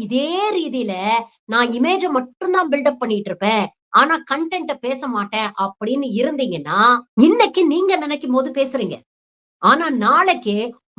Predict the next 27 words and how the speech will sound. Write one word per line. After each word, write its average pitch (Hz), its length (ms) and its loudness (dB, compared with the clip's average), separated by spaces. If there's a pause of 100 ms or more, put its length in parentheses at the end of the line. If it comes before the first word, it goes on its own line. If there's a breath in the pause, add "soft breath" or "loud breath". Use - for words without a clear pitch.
மக்கள் 285 460 0
நினைக்கும் 254 380 -2
பொழுது 208 200 2
அவங்க 214 300 -2
கேள்வி 262 240 2
கேட்க 196 280 -6
ஆரம்பிப்பாங்க. 170 540 -6 (480)
மக்களை 254 420 4 (140)
சந்திப்பதை, 269 500 -4 (140)
மக்கள் 330 380 -4
கேள்விகளுக்கு 262 580 -2
பதில் 285 240 -8
சொல்றதை 208 340 -4
நீங்க 190 160 0 (140)
எவ்வளவுக்கு 320 500 0
எவ்வளவு 226 280 -4
தள்ளி 214 200 0
போடுறீங்களோ 170 460 -4 (380 soft breath)
அவ்வளவுக்கு 415 640 2
அவ்வளவு 247 240 -2
அந்த 202 120 -4 (100)
கேள்விகள் 247 500 0
மிக 220 180 0 (200)
கடுமையாக 240 580 0 (180)
இருக்கும், 269 300 2 (360 loud breath)
அவ்வளவுக்கு 359 560 2
அவ்வளவு 247 240 2